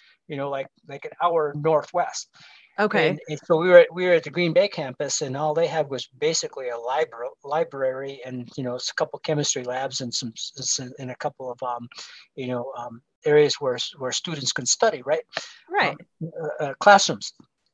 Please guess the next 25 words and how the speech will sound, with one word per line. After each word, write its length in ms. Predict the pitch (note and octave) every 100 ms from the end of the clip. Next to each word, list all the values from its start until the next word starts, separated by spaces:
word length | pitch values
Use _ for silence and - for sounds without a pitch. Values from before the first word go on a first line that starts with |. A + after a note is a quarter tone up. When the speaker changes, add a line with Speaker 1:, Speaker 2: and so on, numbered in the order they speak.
| _ _ - - _ E3
Speaker 1:
And, 440 | E3 D#3+ D#3 -
um, 360 | D#3+ D#3 D3 D3+ _ _ _
he 160 | B3
said, 200 | - F#3+ - _ _ -
"Well, 400 | E3 F#3 G#3+ - _ _ _ _ -
okay, 460 | A3 - E3+ F3 E3+
you 140 | A3
can 140 | B3
do 200 | G#3+ A#3
a 80 | F#3+
rocket 400 | E3+ E3+ - -
team 300 | - D3 E3+ _ _ _ - - _ _
here." 380 | - - C4+ - - _ _ _ _ _ _ -
And 200 | E3 D#3+
so 180 | G3+ E3+
I 140 | F#3+
started 440 | - G#3+ G3+ G3
a 40 | F3+
rocket 380 | E3+ F#3 - -
team, 160 | C#3 B2
the 100 | C3+
Five 420 | - E3+ F#3 G3+
Clans 400 | - F#3+ E3+ D3
rocket 380 | D3 C#3+ - D#3
team. 260 | - G#2+